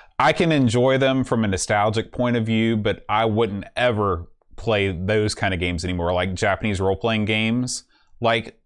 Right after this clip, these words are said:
I'm never, I'm never gonna sit down and devote, like, a hundred or two hundred hours to, like, grinding anymore,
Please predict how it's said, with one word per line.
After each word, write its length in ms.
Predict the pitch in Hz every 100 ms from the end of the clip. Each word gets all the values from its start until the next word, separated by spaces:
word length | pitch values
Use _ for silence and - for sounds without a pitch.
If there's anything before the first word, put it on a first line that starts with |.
| - -
I'm 140 | 165
never, 260 | 190 190 180
I'm 120 | 175
never 180 | 190 208
gonna 180 | 208 165
sit 280 | - 180 127
down 380 | 131 127 120 113
and 160 | 110 104
devote, 460 | 101 110 107 -
like, 260 | 104 101 -
a 100 | 107
hundred 360 | 107 117 113 101
or 80 | 92
two 200 | 123 113
hundred 240 | 101 92
hours 580 | 87 87 87 85 87 -
to, 180 | - 98
like, 300 | 95 87 87
grinding 760 | 101 87 90 85 71 57 - -
anymore, 680 | 85 90 80 76 57 -